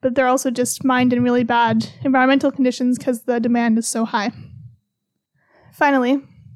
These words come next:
finally, finally, if the I T sector was a country, what number do you think it would rank in terms of energy use?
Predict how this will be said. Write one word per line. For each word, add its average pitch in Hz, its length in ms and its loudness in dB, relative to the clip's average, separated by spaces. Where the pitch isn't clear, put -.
finally, 269 320 2
finally, 247 460 -2
if 320 280 0
the 294 100 -4
I 269 140 2
T 269 160 0
sector 262 400 0
was 254 120 0
a 269 40 0
country, 262 460 -2
what 240 300 0
number 254 360 2
do 226 100 -4
you 240 60 0
think 247 160 0
it 254 40 2
would 240 100 2
rank 240 240 -2
in 247 140 0
terms 240 240 -2
of 240 80 -4
energy 226 340 0
use? - 440 -6